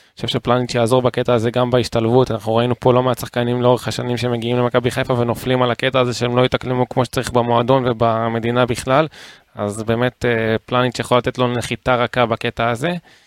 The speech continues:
אה, ואם אנחנו עוד פעם חוזרים למקצועי, אז אני באמת, אה, חושב שזה כן שחקן שיכול להתאים, אה, למרקם של מכבי חיפה.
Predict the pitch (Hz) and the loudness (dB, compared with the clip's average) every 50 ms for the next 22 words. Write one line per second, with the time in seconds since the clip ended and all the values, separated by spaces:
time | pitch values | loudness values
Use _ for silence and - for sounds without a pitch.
0 | _ _ _ _ - 113 110 110 107 110 113 113 113 113 107 110 117 113 113 110 | _ _ _ _ -6 -4 -2 0 0 0 0 0 -2 -2 -2 -2 0 0 0 0
1 | 110 113 110 110 117 127 123 131 139 - - 135 147 - - 151 - - 139 139 | -2 -4 -4 -6 -4 -2 0 0 0 2 4 2 4 4 0 -2 0 0 0 2
2 | 151 160 147 143 139 - - - 139 151 156 151 131 110 113 113 113 113 110 110 | 2 2 2 0 0 -4 0 2 4 4 6 4 4 2 2 0 0 -2 -2 -2
3 | 110 104 107 117 120 - - 135 123 117 113 110 104 104 107 104 - - 110 123 | -2 -2 0 -2 -2 0 0 0 2 2 2 0 0 -2 -2 -4 -4 -2 -2 -2
4 | 127 - 135 131 131 - - 127 127 117 - 165 151 - 143 127 107 120 110 - | 0 -2 -2 -2 -2 -2 0 -2 -2 0 0 -4 -2 -2 -2 -2 0 -2 0 2
5 | 127 120 117 113 _ - 120 120 120 120 120 113 110 107 104 104 107 104 98 - | 2 2 2 0 _ -2 -4 -4 -2 -2 -2 -2 -2 -2 -2 -2 -2 -4 -2 0
6 | 117 113 107 110 110 110 107 - 110 107 104 - 107 110 107 - - 113 | 0 0 0 0 0 0 2 0 0 0 0 -2 -2 -4 -4 -4 -6 -6